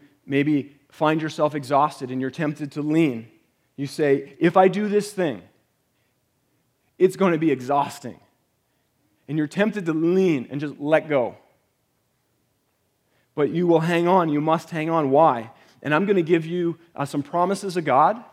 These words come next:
and just a couple. Like, this is, this isn't even scratching the surface, okay? But those moments you feel, "If I do this, if I hang on, I'm not gonna make it through.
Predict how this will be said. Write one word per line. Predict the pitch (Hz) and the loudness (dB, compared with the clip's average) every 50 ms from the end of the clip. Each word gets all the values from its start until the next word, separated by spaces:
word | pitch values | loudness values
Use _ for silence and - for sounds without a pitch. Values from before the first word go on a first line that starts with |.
| _ _ _ _ _ _ _ _ _ _ _ _ _ _ _ _ _ _ _ | _ _ _ _ _ _ _ _ _ _ _ _ _ _ _ _ _ _ _
and | 139 143 | -6 -4
just | 180 180 147 - - _ | -4 -4 -6 -8 -14 _
a | - 139 | -18 -16
couple. | - - 139 139 - 107 90 78 - _ _ _ _ _ _ _ _ _ | -10 -6 -6 -6 -6 -6 -12 -16 -16 _ _ _ _ _ _ _ _ _
Like, | 127 143 139 | -10 -6 -4
this | 175 180 175 | -4 -4 -4
is, | 170 147 135 135 | -6 -10 -10 -10
this | 151 185 185 190 | -10 -10 -8 -8
isn't | 196 190 202 196 | -8 -6 -4 -4
even | 196 180 180 165 | -4 -4 -4 -6
scratching | - - - 135 117 123 - - 135 123 | -6 -6 -4 -4 -4 -4 -6 -10 -10 -10
the | 120 117 | -8 -10
surface, | 117 - 117 107 101 - - 104 - - - _ _ _ _ _ _ _ _ _ _ _ _ _ | -10 -12 -14 -14 -14 -16 -20 -20 -20 -20 -20 _ _ _ _ _ _ _ _ _ _ _ _ _
okay? | 156 143 147 160 165 - _ _ _ _ | -2 -2 -2 -2 -4 -10 _ _ _ _
But | - 147 139 - - - _ | -4 -4 -4 -4 -6 -10 _
those | 156 160 147 143 | -8 -6 -6 -2
moments | 151 156 156 165 175 196 196 185 - | 0 2 2 2 2 0 -2 -4 -6
you | 175 170 | -10 -12
feel, | 160 - 170 175 170 160 156 - - - - | -10 -6 -2 -2 0 0 0 -2 -6 -10 -12
"If | - 143 143 | -8 -4 0
I | 165 185 | 0 0
do | 170 160 196 220 233 196 | 0 -2 -2 -4 0 2
this, | 175 156 143 156 165 - - - - _ _ _ _ _ _ _ _ _ _ _ - | 2 2 2 0 -2 -8 -16 -20 -20 _ _ _ _ _ _ _ _ _ _ _ -8
if | 143 151 185 | -4 0 2
I | 208 208 | 4 4
hang | 214 220 233 233 233 226 | 4 2 0 0 2 4
on, | 226 226 208 180 151 131 123 117 117 123 - _ _ _ _ _ _ _ _ _ _ _ _ _ - | 4 4 4 4 2 0 -2 -6 -10 -12 -18 _ _ _ _ _ _ _ _ _ _ _ _ _ -10
I'm | 180 - 220 196 196 | -6 -4 -2 2 2
not | 190 - 202 - | 2 2 2 0
gonna | - 165 - | -2 -2 -2
make | 160 160 156 147 143 | 0 -2 -2 -2 -4
it | 127 123 | -6 -8
through. | - - 190 190 156 135 110 90 | -8 -4 -2 0 0 -2 -4 -8